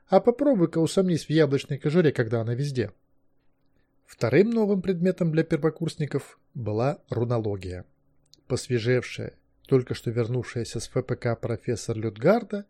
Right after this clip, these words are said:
бодро засучив рукава, взялась за них. И вскоре все овладели руническим алфавитом, потому что был он не сложнее агамического, именами богов, потому что были они не сложнее их собственных имен,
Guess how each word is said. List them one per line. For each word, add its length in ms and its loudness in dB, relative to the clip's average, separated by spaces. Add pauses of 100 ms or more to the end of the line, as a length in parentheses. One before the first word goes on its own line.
(360)
бодро 360 6
засучив 540 -6
рукава, 500 -4 (480)
взялась 480 0
за 200 -2
них. 360 -10 (540)
И 120 2
вскоре 360 2
все 300 4
овладели 400 2
руническим 560 0
алфавитом, 640 -6 (480)
потому 360 4
что 180 0
был 240 2
он 160 2
не 80 -2
сложнее 560 -2
агамического, 920 -2 (480)
именами 440 6
богов, 400 4
потому 340 -2
что 160 -4
были 260 2
они 120 -2
не 80 -6
сложнее 480 -2
их 80 -6
собственных 580 -4
имен, 420 0